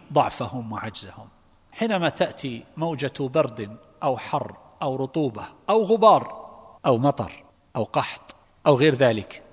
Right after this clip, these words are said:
هذا يعمهم، يعم هؤلاء الذين نزل بهم، ولا يستطيع أحد منهم أن ينفرد بحمام دافي في هذا الكون، فلا يصيبه ما أصاب الناس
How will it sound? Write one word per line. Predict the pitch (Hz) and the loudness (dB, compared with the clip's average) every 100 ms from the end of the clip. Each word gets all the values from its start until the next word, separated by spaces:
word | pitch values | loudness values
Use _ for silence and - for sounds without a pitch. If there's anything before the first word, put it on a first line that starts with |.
| - - | -18 -10
هذا | 127 | -6
يعمهم، | 120 127 170 127 101 98 - _ _ | -4 -4 -6 -8 -12 -16 -20 _ _
يعم | 147 175 156 | -2 0 0
هؤلاء | 175 165 196 | -2 2 2
الذين | 185 170 190 175 185 | 2 0 0 0 0
نزل | 156 143 123 | 0 0 0
بهم، | 139 120 101 120 | -2 -6 -8 -8
ولا | 151 220 | -6 -6
يستطيع | 208 - 165 190 165 | -8 -12 -10 -8 -6
أحد | - 147 | -6 -4
منهم | 143 151 135 123 123 | -4 -4 -6 -8 -8
أن | |
ينفرد | 120 117 - 135 107 - - _ _ - | -6 -6 -4 -4 -4 -10 -20 _ _ -8
بحمام | 131 - 135 139 127 | -4 -2 2 2 2
دافي | 117 117 139 117 - 110 - _ _ _ | 0 2 4 2 -2 -14 -20 _ _ _
في | - 135 | 2 6
هذا | 147 | 6
الكون، | 139 - 185 123 80 - - - - | 6 8 6 6 -2 -14 -20 -20 2
فلا | 160 214 | 4 6
يصيبه | 226 - 220 220 185 180 180 | 6 2 2 0 2 4 4
ما | 165 151 | 4 2
أصاب | 139 156 139 | 2 2 2
الناس | 127 117 117 95 - - - | 0 -2 -6 -6 -6 -8 -10